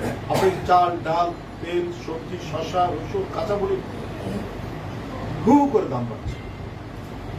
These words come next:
আর overall মুদ্রাস্ফীতি প্রায় দশের কাছাকাছি। এটা নিয়ন্ত্রণ করতে পারছে না। আগে যে টাকায় মানুষ খাবার কিনতো, সেই টাকায় অর্ধেক খাবার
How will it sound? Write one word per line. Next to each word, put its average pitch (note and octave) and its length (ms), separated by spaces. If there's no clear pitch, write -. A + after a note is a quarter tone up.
আর D3+ 80
overall A3+ 360
মুদ্রাস্ফীতি - 800
প্রায় C3+ 200
দশের - 280
কাছাকাছি। - 520
এটা A3+ 160
নিয়ন্ত্রণ G#3 480
করতে - 260
পারছে A#2+ 260
না। - 80
আগে A3 360
যে F#3+ 80
টাকায় G3+ 280
মানুষ F#3+ 240
খাবার F#3 300
কিনতো, G#3 380
সেই F#3+ 200
টাকায় F#3+ 260
অর্ধেক F3 340
খাবার E3+ 180